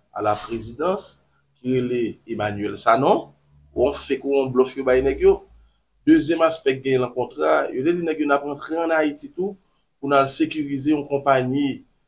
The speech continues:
idwolik, e ke mesye te gen nan zòn Jacmel. Poutan se pa vre. E ke se subitman,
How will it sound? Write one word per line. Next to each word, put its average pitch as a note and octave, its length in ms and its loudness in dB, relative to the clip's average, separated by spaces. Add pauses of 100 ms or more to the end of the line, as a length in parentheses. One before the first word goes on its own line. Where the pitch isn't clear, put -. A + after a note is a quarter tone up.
(200)
idwolik, C3 600 0 (480)
e A#2 160 0
ke C#3 120 -2
mesye C3+ 400 -2
te B2+ 120 -8
gen B2+ 300 0
nan A2+ 180 -4
zòn B2 380 0 (180)
Jacmel. A#2+ 560 4 (760)
Poutan - 220 -6
se - 160 -4
pa - 220 2
vre. - 100 -20 (640)
E - 80 -12
ke C3 200 -10
se C#3+ 240 0
subitman, F#3+ 800 4